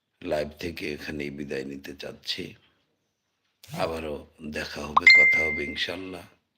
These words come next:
আগামী দিনে। সকল বন্ধুদের উদারত আহ্বান জানাচ্ছি, আপনারা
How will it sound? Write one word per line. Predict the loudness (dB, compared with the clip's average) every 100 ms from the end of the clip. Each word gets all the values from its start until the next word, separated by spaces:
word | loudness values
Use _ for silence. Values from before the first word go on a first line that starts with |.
| _ _ _ _ _ _ _ _ _
আগামী | -8 -6 -6 -8
দিনে। | -8 -10 -10 -12 -18 _ _ _ _ _ _ _ _ _ _ _ _ _ _ _ _ _ _
সকল | -8 -6 -4 -6
বন্ধুদের | -4 -6 -6 -8 -6 -6 -6 -10 -14
উদারত | -10 -10 -4
আহ্বান | -4 -4 -4 -6 -6
জানাচ্ছি, | -6 -8 -8 -6 -6 -8 -14 _ _ _ _ _ _ _ _ _ _ _ _ -14
আপনারা | -10 -6 -4 -4